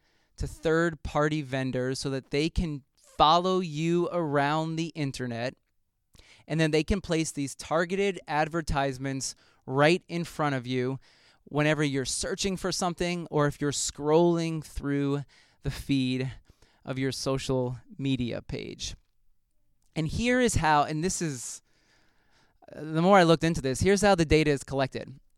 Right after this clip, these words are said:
It's collected from what you input on Facebook or on Instagram. It's collected from your Google searches.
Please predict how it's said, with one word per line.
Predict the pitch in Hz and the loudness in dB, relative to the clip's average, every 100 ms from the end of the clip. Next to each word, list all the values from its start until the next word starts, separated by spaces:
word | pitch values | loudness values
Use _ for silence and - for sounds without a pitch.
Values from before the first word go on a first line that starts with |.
| - | -6
It's | 165 | -2
collected | - 202 196 | 6 6 6
from | - 165 151 | 0 0 2
what | 196 - | 2 4
you | 226 185 | 0 2
input | 180 180 185 | 0 2 2
on | 160 156 | 2 -2
Facebook | - 127 127 143 170 - - _ _ _ _ _ | -4 -4 -2 -2 -2 -4 -12 _ _ _ _ _
or | 143 135 | -2 0
on | 135 | -2
Instagram. | 127 - 127 123 123 156 151 _ _ _ _ _ _ _ _ _ - | -6 -8 -6 -4 -4 -6 -10 _ _ _ _ _ _ _ _ _ -6
It's | - | -4
collected | - 185 175 180 | 2 4 4 0
from | 175 156 | -2 -4
your | 127 | -4
Google | 131 208 185 139 | 2 6 6 4
searches. | - 120 117 131 160 | 2 -4 -4 -6 -6